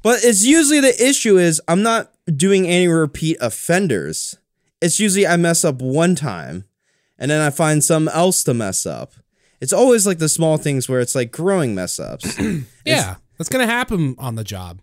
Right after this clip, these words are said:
Speaker 1: Yeah, but I don't know. It's a, yeah, so there's a little bit of stress on that where I get a little stressed, and I'm like, "All right, calm down."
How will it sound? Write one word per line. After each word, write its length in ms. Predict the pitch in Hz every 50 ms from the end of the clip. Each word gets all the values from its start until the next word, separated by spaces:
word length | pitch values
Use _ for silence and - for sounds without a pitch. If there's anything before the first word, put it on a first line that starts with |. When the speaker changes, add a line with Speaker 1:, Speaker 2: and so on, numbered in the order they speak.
| _ _
Speaker 1:
Yeah, 480 | - 190 214 208 202 185 160 120 98 92
but 440 | 101 - 170 180 190 185 - - -
I 40 | 214 214
don't 100 | 208 202
know. 160 | 196 180 170
It's 140 | 165 165 -
a, 160 | 160 151 127 147
yeah, 280 | 165 165 151 135 123
so 200 | 123 - 175 170
there's 220 | 165 208 220 220 220
a 60 | 240
little 220 | 247 277 302 302 285
bit 100 | 277 247
of 80 | 208
stress 560 | - - - - 190 185 190 185 185 185 -
on 180 | 185 165 156 147
that 280 | 143 143 143 151 160 151
where 100 | 156 151
I 120 | 143 139
get 180 | 135 135 190 196
a 60 | 196
little 160 | 196 196 196 190
stressed, 420 | - - - 208 196 196 190 - -
and 60 | 165
I'm 80 | 156
like, 200 | 156 151 143 131
"All 60 | - 143
right, 200 | 139 120 104 -
calm 260 | - 143 135 117 101
down." 240 | 87 78 - -